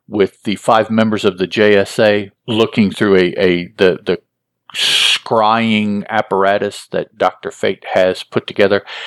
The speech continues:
seeing the Justice League tied up here at this table, uh, magically, because using his magic, Doctor Fate is at least momentarily able to give the Justice League freedom to speak and tell them what's going on,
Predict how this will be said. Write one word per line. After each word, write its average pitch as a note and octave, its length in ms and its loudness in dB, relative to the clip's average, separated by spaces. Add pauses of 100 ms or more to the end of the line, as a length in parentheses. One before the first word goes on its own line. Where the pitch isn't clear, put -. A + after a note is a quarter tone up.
(300)
seeing D3 600 0
the A2 140 0
Justice G#2+ 640 -2
League A2+ 580 -2 (220)
tied A2+ 340 0
up G#2 200 0
here A#2+ 220 0
at G#2 140 -2
this - 240 -12
table, B2 420 -2 (200)
uh, F2+ 260 0
magically, A2 1000 -2 (120)
because G#2+ 640 0
using A#2 460 0
his F#3 340 -2
magic, G2 480 0
Doctor - 320 0
Fate - 500 -2
is G#2+ 380 -4 (220)
at A#2+ 160 -2
least G3+ 260 -2
momentarily B2+ 1080 -2
able G#2 320 0
to - 120 -10
give G2+ 360 0
the G2+ 100 2
Justice G2+ 500 0
League G2+ 360 0 (400)
freedom C#3 720 0
to - 140 -6
speak - 440 -2
and G#2+ 120 -4
tell A#2 180 0
them G2+ 120 0
what's G2 200 -2
going F#2+ 300 -4
on, G2 360 -2